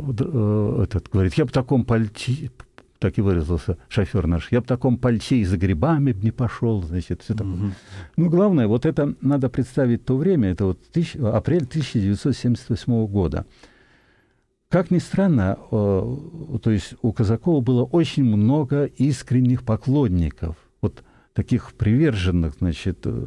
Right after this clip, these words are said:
Speaker 1: любящих его. Но и в то же время в массе своей он был мало знаком читателю, к сожалению, к сожалению. Значит, вот даже,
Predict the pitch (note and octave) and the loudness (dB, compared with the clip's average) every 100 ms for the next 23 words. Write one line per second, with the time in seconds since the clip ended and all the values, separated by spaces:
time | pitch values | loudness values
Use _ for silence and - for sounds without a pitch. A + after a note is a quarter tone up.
0 | - B2+ B2+ F3+ F#2+ - - - E2+ - | -6 -2 2 2 0 -4 -8 -6 -6 -8
1 | - _ C#3 E3 F3+ D#3 F3+ G#3 C#3+ A2+ | -20 _ 0 2 2 2 2 2 2 2
2 | F#3 F#3 - G#2 - F#2+ E2 D#2 - D#3 | 2 0 -2 -6 0 0 2 0 0 0
3 | D3+ C3+ C3 - - - A2 D3 B2 B2 | 2 2 0 -2 -14 -2 0 2 0 -2
4 | - _ _ _ - G2+ F#2 G2 - G#2+ | -8 _ _ _ -4 0 2 0 0 0
5 | F2 F2+ G2 E2 F#2 E2 - G#2+ G2 G#2+ | 0 -2 -2 -2 -2 -6 -2 0 2 2
6 | F2 D2 D#2 - G2+ F2 G#2 F2+ - G#2 | 2 0 -4 -6 -4 -2 0 0 -2 -6
7 | - E2+ E2+ D2+ - - G2 - F2 G2+ | -8 -12 -12 -12 -16 -2 -2 0 -4 0
8 | B2+ B2 B2+ | 0 2 0